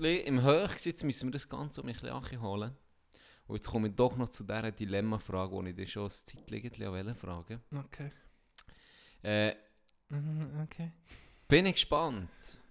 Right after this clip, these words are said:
Speaker 1: wie du dich entscheidest. Und die Situation ist folgendermaßen.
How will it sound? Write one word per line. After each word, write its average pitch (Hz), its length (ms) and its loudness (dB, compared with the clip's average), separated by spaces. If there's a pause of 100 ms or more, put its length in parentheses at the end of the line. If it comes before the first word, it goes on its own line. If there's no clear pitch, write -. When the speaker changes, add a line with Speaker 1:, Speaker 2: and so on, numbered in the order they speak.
(500)
Speaker 1:
wie 131 100 -10
du 139 120 -2
dich 135 200 0
entscheidest. 113 840 -4 (560)
Und - 240 -2
die - 60 -4
Situation 143 520 2
ist 143 120 2
folgendermaßen. 123 1080 2